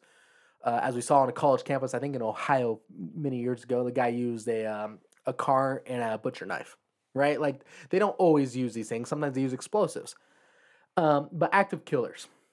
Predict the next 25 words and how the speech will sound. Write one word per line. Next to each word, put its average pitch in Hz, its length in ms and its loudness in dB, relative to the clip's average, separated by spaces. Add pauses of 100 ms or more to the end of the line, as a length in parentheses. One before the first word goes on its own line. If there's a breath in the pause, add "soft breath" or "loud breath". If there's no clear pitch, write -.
(880)
And 143 140 -2
so, 160 460 4 (920)
if 160 160 0
you 160 60 -4
guys 269 200 6
remember, 139 720 0 (200 loud breath)
many 196 240 -2
years 151 200 4
ago, 113 240 0
there 117 160 2
was 117 320 0
a 110 440 -2
active 185 360 2
shooter 120 500 -2
who 120 140 -6
walked 120 380 0
into 135 260 -6
a 117 60 -2
mall 113 460 2
in, 110 200 -10
I 98 80 -4
believe, 139 280 -4
Salt 131 200 0
Lake 117 160 -6
City. 95 300 -6